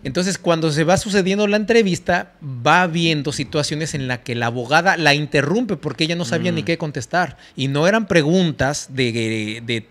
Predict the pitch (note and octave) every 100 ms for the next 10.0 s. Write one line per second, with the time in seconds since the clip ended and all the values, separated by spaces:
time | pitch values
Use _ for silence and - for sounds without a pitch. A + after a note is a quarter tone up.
0 | - B2 A2+ D#3 G#3 G#3 C3+ C3 A2+ A#2
1 | A#2 A#2+ A#2+ A#2+ A#2+ A#2+ A#2+ A#2+ A#2+ A#2+
2 | A#2+ F#3+ G#3+ C3+ - - - - - A#2
3 | B2+ E3+ F3+ D#3 C#3 - E3+ A#3+ E3+ C3+
4 | - B2 A2 G#2 B2+ A2 - C3 D#3 D#3+
5 | D#3+ C#3+ E3 E3+ C#3 A#2 C#3+ B2+ - A3+
6 | - - - - - C3+ E3+ A3 B3+ -
7 | A3 G#3 A3+ A3 G#3 A3 A3 F3+ E3+ -
8 | C#3+ F3 F3+ E3 C#3+ C3+ B2 A2+ A#2 B2+
9 | B2+ B2+ B2 C3+ B2+ B2+ B2 C3 B2+ B2